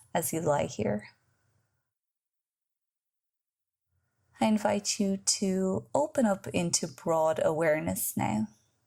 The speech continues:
Notice something that's happening in your environment. You could even just tune into the sound of my voice.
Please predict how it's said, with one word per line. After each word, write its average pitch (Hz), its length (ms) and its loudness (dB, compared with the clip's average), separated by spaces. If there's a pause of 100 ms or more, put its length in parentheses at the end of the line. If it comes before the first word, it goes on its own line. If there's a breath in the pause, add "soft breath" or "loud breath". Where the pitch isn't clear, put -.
(640)
Notice 226 600 2
something 180 760 -4
that's 175 180 -4
happening 220 520 0
in 170 200 0
your 165 160 -2
environment. 160 1200 -4 (1080)
You 190 140 -2
could 180 140 -4
even 160 320 -2
just - 580 -4
tune 170 280 -2
into 170 260 -4
the - 80 -6
sound 165 400 -2
of 170 220 -6
my 180 100 -2
voice. - 680 -4